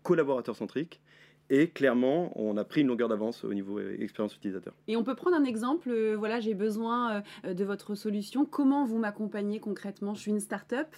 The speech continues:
Speaker 1: Mhm.
Speaker 2: et je fais appel à vous.
Speaker 1: Alors, il y a très peu de startups qui utilisent, euh, Elamp, hein. C'est plutôt des E T I et des grands groupes, euh, qui
Speaker 2: C'est
Speaker 1: utilisent
Speaker 2: ce
Speaker 1: notre
Speaker 2: que je voulais
Speaker 1: solution.
Speaker 2: savoir. Et du
Speaker 1: Voilà.
Speaker 2: coup, vous vous développez un peu vers les startups ou pas aujourd'hui ?
Speaker 1: Hmm,
Speaker 2: Pas vraiment ?
Speaker 1: alors, très, très, très bonne remarque parce qu'en fait,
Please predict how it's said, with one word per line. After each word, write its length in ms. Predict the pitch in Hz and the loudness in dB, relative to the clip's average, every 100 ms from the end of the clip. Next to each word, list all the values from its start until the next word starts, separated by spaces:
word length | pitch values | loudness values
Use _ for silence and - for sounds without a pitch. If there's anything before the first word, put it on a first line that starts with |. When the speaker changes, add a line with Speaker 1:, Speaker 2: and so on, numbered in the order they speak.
| - | -14
Speaker 1:
Mhm. 100 | - - | -12 -4
Speaker 2:
et 80 | 214 | -2
je 60 | - | 0
fais 100 | 214 | -2
appel 220 | 208 196 | -2 -2
à 60 | 185 | -4
vous. 140 | 196 - - - - - _ | -6 -12 -20 -20 -18 -20 _
Speaker 1:
Alors, 160 | 120 120 | 4 6
il 40 | |
y 40 | 110 | 4
a 40 | |
très 300 | - - 185 | 2 4 4
peu 120 | 196 | 6
de 60 | 180 | 4
startups 320 | 160 - 151 | 2 2 0
qui 100 | - | 0
utilisent, 380 | 113 123 113 104 | 0 2 2 2
euh, 180 | 101 110 | 2 4
Elamp, 280 | 127 151 117 | 4 4 2
hein. 80 | |
C'est 100 | 101 | -2
plutôt 320 | 98 107 143 117 | -6 0 2 4
des 240 | 131 131 | 4 4
E 80 | 147 | 4
T 160 | 139 | 4
I 180 | 139 131 - | 4 2 2
et 120 | 120 | 4
des 120 | 123 | 6
grands 160 | 110 117 | 4 4
groupes, 300 | 127 127 101 | 2 0 -2
euh, 120 | 92 | -2
qui 120 | - | -4
Speaker 2:
C'est 40 | |
Speaker 1:
utilisent 220 | 101 - 214 | -4 0 2
Speaker 2:
ce 40 | |
Speaker 1:
notre 80 | 220 | 4
Speaker 2:
que 40 | |
je 60 | 240 | 4
voulais 140 | 247 | 4
Speaker 1:
solution. 140 | 214 214 | 4 2
Speaker 2:
savoir. 380 | 190 202 294 - | 2 2 2 -2
Et 80 | - | -4
du 60 | 190 | 0
Speaker 1:
Voilà. 160 | 202 | 0
Speaker 2:
coup, 80 | 269 | 2
vous 100 | 247 | 2
vous 140 | 214 208 | 0 0
développez 400 | 240 233 247 240 | 2 0 -2 -2
un 80 | |
peu 80 | 220 | -2
vers 120 | 226 | -2
les 80 | 220 | -4
startups 280 | 220 220 302 | -4 -6 -4
ou 60 | 294 | -4
pas 160 | 202 196 | -2 -4
aujourd'hui ? 320 | 196 185 185 | -4 -4 0
Speaker 1:
Hmm, 600 | 127 123 123 123 123 127 | 4 6 8 8 6 4
Speaker 2:
Pas 100 | 233 | 4
vraiment ? 220 | 226 240 | 2 6
Speaker 1:
alors, 280 | 175 170 - - - | 6 4 0 -16 -4
très, 240 | - 180 - | 2 2 2
très, 220 | 170 147 | 0 2
très 120 | 160 | 4
bonne 140 | 165 | 4
remarque 220 | 165 208 180 | 6 4 2
parce 120 | - | 2
qu'en 140 | 151 | 2
fait, 340 | 131 185 - | 4 2 2